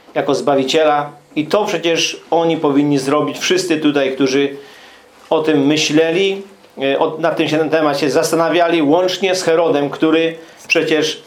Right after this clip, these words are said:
e, całkowicie tą rzecz odrzucał, e, i, e, kazał, e, przecież, e,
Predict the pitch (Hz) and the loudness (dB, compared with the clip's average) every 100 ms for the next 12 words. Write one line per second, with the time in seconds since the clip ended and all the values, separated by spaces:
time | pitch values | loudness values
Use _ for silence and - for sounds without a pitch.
0 | - 135 135 139 135 151 165 165 156 160 | -2 0 2 2 2 2 2 2 0 0
1 | 160 151 156 - - - 165 151 156 156 | 0 0 -4 -14 -12 -2 0 2 2 0
2 | 170 156 147 135 185 185 180 170 170 - | 0 0 0 0 0 2 0 0 -4 -16
3 | - - - 143 139 139 143 143 143 190 | -20 -20 -4 -2 2 2 2 0 -2 -2
4 | 190 185 180 180 - - 131 135 135 135 | -2 0 -2 -6 -14 -2 0 2 0 -2
5 | 135 165 156 160 160 156 156 - - - | -2 -2 0 0 2 0 -4 -16 -20 -6
6 | 127 127 127 127 131 131 131 - - _ | -2 0 0 2 2 0 -8 -20 -20 _
7 | _ - - - - - 143 151 147 143 | _ -20 -20 -20 -12 -4 -2 0 -2 -2
8 | 139 | -2